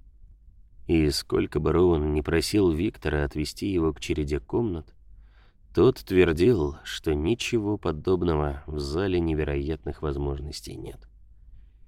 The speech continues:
В конце концов, Виктор вызвал еще четырех человек из команды. В шестером они облазили здание сверху донизу,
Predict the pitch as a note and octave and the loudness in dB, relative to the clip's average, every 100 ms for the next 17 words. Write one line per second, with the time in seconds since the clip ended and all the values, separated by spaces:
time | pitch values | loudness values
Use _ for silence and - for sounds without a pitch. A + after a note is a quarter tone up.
0 | - - - - D#2+ D#2 - B2+ F2 D#2+ | -20 -20 -20 -4 -2 0 -2 0 0 0
1 | - A2 - - - - D#2+ A2 - F2 | -2 -4 -6 -20 -20 -8 -2 0 0 -2
2 | E2+ G2 F2+ F2 E2 D#2+ D#2 - G2 G#2 | 2 2 2 2 2 0 -4 -2 -2 -2
3 | F2+ E2+ D2+ D#2 - D#2 D2 C#2+ C#2 D2 | -4 -2 -2 -2 -4 -4 -4 -4 -6 -8
4 | - D2 D2 - - - - - - - | -10 -10 -10 -12 -16 -18 -20 -20 -20 -20
5 | - _ _ - - - - - - E2 | -20 _ _ -20 -20 -20 -20 -16 -4 -2
6 | D2+ - D#2+ D2+ A#2+ G2+ E2+ D#2 D2+ D#2 | -2 -2 -2 2 2 2 0 0 0 0
7 | D#2+ D2+ D2 D2+ C#2+ D2+ D#2 C#2+ C#2+ - | 0 0 -2 -2 -4 -2 -2 -2 -6 -6
8 | D#2+ D2+ - D2 C#2+ D#2+ F#2+ F#2+ E2+ E2 | -6 -6 -8 -10 -6 -4 -2 -4 -4 -6